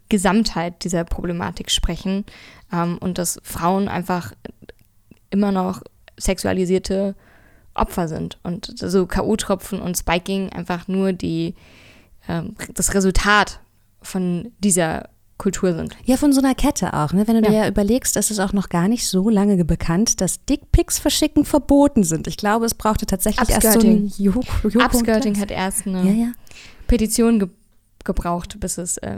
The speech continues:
Speaker 1: illegal geworden ist. Ja, aber das sind, das sind genau diese Sachen, die zu dem äh, schweren Begriff Rape Culture dazugehören und, ähm,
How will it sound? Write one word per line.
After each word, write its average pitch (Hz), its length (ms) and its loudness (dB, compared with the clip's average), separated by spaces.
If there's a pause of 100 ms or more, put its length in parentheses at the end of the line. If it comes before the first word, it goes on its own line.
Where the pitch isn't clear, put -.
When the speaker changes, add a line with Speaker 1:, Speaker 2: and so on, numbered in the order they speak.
Speaker 1:
illegal 190 340 -4
geworden 185 340 -8
ist. - 160 -6 (280)
Ja, 233 160 0
aber 190 160 -4
das 196 160 -2
sind, 208 240 -4
das 202 160 -4
sind 208 140 -4
genau 202 280 -4
diese 202 240 -6
Sachen, 196 340 -4
die 196 420 -4
zu - 200 -6
dem 190 300 -2 (500)
äh, 185 280 -4
schweren 190 420 -4
Begriff 185 340 -10
Rape 196 280 -2
Culture 185 420 -2
dazugehören 202 720 -2
und, 185 380 -6
ähm, 185 320 -8